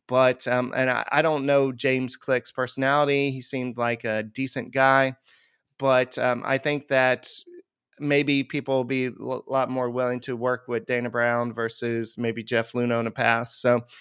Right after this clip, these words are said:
um, we'll see what, what this means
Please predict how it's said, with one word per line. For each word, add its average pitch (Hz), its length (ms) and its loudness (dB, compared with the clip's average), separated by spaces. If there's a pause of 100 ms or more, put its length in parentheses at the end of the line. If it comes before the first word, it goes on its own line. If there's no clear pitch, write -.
(400)
um, 123 440 0 (180)
we'll 185 200 0
see 233 220 0
what, 185 320 -2
what 160 200 0
this 151 200 -2
means 131 760 -2